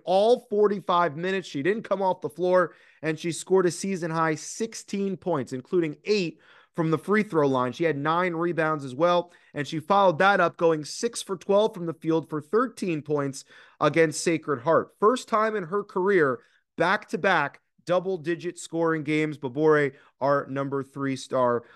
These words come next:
of the week. Moving on to number two, it's Amelia Wood of Sacred Heart. The Sacred Heart sophomore really coming into her own.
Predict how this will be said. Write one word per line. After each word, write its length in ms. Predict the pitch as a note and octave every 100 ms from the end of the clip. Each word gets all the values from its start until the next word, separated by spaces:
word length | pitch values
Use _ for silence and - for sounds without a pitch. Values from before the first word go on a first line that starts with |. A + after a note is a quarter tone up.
| _
of 200 | A#2 A#2
the 100 | A#2
week. 300 | A#2 A#2 F2+
Moving 340 | A#2+ E3+ F#3 F#3
on 180 | F#3+ F3
to 80 | F3
number 260 | F#3+ F3+
two, 340 | F3 G#3 G3+ F#3 _ -
it's 200 | D3+ F3
Amelia 480 | D#3+ E3+ G3 G3
Wood 400 | F#3 F3+ F#3 F3 D3+ _ -
of 220 | D#3+ C#3+
Sacred 580 | - F3 D#3+ D#3+ D#3 B2+
Heart. 260 | C3+ -
The 120 | C3
Sacred 360 | - G#3 A3 G3+
Heart 220 | G3+ G3
sophomore 560 | - F#3+ F#3 F#3+ F#3 F3
really 520 | C#3+ E3 G#3+ A3 A3+
coming 380 | A3+ G3+ G3 F#3
into 300 | F#3 E3+ F3+
her 140 | E3+
own. 240 | E3+ C3